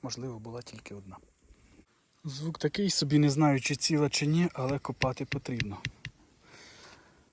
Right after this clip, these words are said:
Як завжди, під корінням. Ось так, під таким деревцем. Зараз розкопаю і покажу. А ось, друзі, як бачите, наш сигнал з щупом.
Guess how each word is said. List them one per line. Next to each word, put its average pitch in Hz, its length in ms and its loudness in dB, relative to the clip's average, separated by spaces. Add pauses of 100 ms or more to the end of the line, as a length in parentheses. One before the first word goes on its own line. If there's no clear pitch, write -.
(120)
Як 139 240 0
завжди, 135 380 0 (260)
під - 180 -6
корінням. 165 540 2 (2250)
Ось 127 380 -8
так, - 380 -12 (400)
під - 160 -16
таким - 360 -12
деревцем. 107 500 -6 (880)
Зараз 143 360 -8
розкопаю 127 580 -6 (420)
і 131 100 -10
покажу. 139 440 -8 (1080)
А 175 60 -8
ось, 202 260 2
друзі, 180 360 0
як 151 180 -2
бачите, 147 600 0 (680)
наш 131 580 -4
сигнал 123 480 -8
з - 40 -12
щупом. 113 460 -16